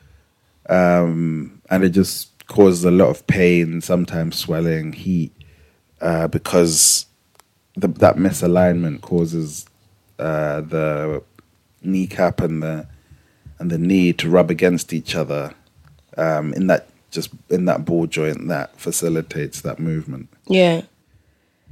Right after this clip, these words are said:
Speaker 1: Um, and I was like, "Okay, that explains that." But then they were like, "The only thing you could do is have more physio." But after that, I was like, "It still doesn't explain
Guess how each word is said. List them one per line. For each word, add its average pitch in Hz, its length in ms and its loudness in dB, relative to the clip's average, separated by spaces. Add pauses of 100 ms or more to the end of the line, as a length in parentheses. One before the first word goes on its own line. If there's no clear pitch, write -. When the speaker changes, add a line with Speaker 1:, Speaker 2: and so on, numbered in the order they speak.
(240)
Speaker 1:
Um, 82 600 -4
and 123 160 4
I 143 60 8
was 151 100 4
like, 151 240 6
"Okay, 123 320 2
that 107 240 4
explains 95 540 -4
that." 78 340 -2 (420)
But - 200 -2
then 90 560 0
they 95 120 -2
were 90 140 0
like, 85 480 -4 (360)
"The 98 140 4
only 92 220 2
thing 90 240 -4
you 87 100 -2
could 80 200 -10
do 92 160 0
is 82 140 -2
have 80 200 -8
more 82 160 -6
physio." 76 600 -10 (1600)
But - 160 -2
after 113 380 2
that, 110 260 2
I 92 100 0
was 90 140 -2
like, 90 240 -2
"It 90 80 -4
still 101 240 0
doesn't 90 260 -2
explain 87 720 -4